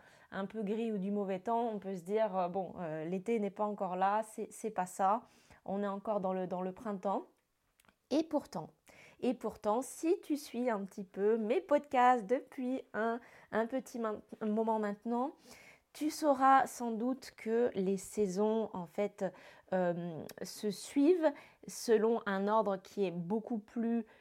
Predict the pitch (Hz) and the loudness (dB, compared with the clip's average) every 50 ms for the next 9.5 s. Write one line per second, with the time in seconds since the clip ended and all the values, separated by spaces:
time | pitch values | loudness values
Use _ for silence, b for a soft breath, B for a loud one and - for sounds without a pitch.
0 | B B B - 170 170 180 226 226 - 233 208 196 196 226 349 392 - - 208 | B B B -10 -6 -2 0 0 2 2 2 2 4 2 2 0 -2 -4 -6 -4
1 | 180 170 175 180 - - 208 202 196 190 180 180 180 180 - - - 185 185 - | -2 0 -2 -2 0 0 0 0 0 -2 -4 -8 -8 -10 -10 -12 -12 -14 -8 -4
2 | 254 262 240 233 220 208 202 190 190 190 196 202 196 196 190 - 180 170 170 175 | -2 0 0 0 -2 -4 -4 -4 -4 0 0 0 0 0 -2 -6 -8 -8 -6 -2
3 | 185 233 277 330 - 214 185 - 185 160 156 196 214 202 208 - - 175 165 - | -2 0 -2 -2 -4 -8 -6 -6 -6 -4 -2 -4 -4 -4 -6 -10 -16 -16 -14 -14
4 | 170 156 - - - 220 214 202 196 185 180 180 185 - - - 220 214 190 208 | -14 -14 -12 -6 -6 -4 -4 -4 -6 -6 -6 -8 -10 -12 -6 -2 -2 0 2 2
5 | 214 214 214 214 B B B B B B B - 175 180 185 208 233 247 233 185 | 0 0 -2 -6 B B B B B B B -8 -4 -2 0 2 2 2 2 2
6 | 208 277 494 - - - - - _ _ - - 202 180 160 - 190 220 - - | 2 2 2 0 -4 -12 -20 -20 _ _ -8 -6 -4 -4 -2 0 0 0 0 -2
7 | _ - - - - - - - 170 175 170 165 - - _ - 208 240 262 247 | _ -16 -16 -16 -20 -20 -12 -10 -6 -4 -4 -4 -6 -8 _ 0 2 2 4 4
8 | 226 202 - 180 160 160 147 160 208 403 427 - _ 392 440 427 - - 196 202 | 2 0 0 -2 -4 -4 -4 -6 -6 -8 -8 0 _ 6 6 6 6 4 4 4
9 | 202 - - 202 202 190 170 160 - | 4 2 0 -4 -4 -4 -4 -4 -6